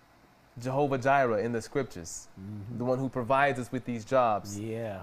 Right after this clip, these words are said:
Speaker 1: provides us with this lifestyle.
Speaker 2: Yeah.
Speaker 1: But they take it and they become billionaires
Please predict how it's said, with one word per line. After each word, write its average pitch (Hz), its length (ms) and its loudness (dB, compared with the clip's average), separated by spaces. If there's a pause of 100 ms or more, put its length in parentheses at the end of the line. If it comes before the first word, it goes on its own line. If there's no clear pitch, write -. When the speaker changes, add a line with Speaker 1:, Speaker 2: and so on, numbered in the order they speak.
(100)
Speaker 1:
provides 135 440 2
us 117 100 -8
with 120 100 -4
this 113 160 -4
lifestyle. 117 600 0 (180)
Speaker 2:
Yeah. 110 240 -10
Speaker 1:
But 113 100 0
they 127 120 2
take 156 280 0
it - 200 -2 (380)
and 123 160 -4
they 175 120 4
become 170 380 0
billionaires 165 640 2